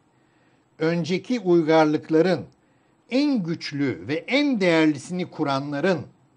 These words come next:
Türkler, Finugurlar, Macarlar olduğu, ki bunlar Orta Asya kökenli halklar,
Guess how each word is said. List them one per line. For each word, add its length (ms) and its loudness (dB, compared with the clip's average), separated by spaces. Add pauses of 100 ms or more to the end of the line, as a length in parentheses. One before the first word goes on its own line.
(760)
Türkler, 720 2 (280)
Finugurlar, 960 0 (180)
Macarlar 640 2
olduğu, 640 -2 (1080)
ki 120 -4
bunlar 280 -6
Orta 340 -4
Asya 320 -10
kökenli 480 -16
halklar, 540 -12